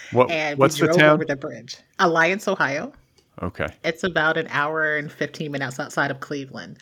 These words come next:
Speaker 2: And we were driving to her hou-, her house, and we drove over the bridge. And we, I didn't even realize it until after we were over the bridge that it was the bridge that I wrote about. But I was too chicken to ever try it. I, I refused.
Speaker 1: Yeah, that's,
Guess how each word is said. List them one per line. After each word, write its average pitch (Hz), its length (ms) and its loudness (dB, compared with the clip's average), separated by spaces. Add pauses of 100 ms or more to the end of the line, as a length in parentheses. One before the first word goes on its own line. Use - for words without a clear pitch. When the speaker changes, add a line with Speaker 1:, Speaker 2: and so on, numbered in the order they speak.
(420)
Speaker 2:
And 160 340 -2
we 156 80 -4
were 151 60 -4
driving 156 400 0
to - 100 0
her - 120 -2
hou-, 143 180 -4 (100)
her 190 140 2
house, 214 320 2
and 156 80 -4
we 151 100 -4
drove 170 320 2
over 175 180 0
the 147 120 -4
bridge. 151 540 0
And 170 140 -2
we, 170 140 -4
I 185 80 2
didn't 196 180 0
even 151 140 0
realize 156 500 2
it 139 100 -6
until 160 220 -4
after 170 300 0
we 160 100 -4
were 147 160 -6
over 160 200 -2
the 135 100 -6
bridge 139 640 -4
that 131 260 -8
it 170 80 -4
was 160 140 -6 (100)
the 156 80 -4
bridge 156 420 -2
that 151 100 -4
I 135 80 -2
wrote 156 200 -2
about. 135 380 -2 (420)
But - 160 0
I 190 160 6
was 196 220 2
too - 240 -6
chicken 131 420 -6
to - 200 -12
ever 120 340 -10 (320)
try 107 220 -8
it. - 340 -18
I, - 80 -12 (400)
I 139 60 -10
refused. 127 640 -12 (180)
Speaker 1:
Yeah, 85 160 -10
that's, - 240 -10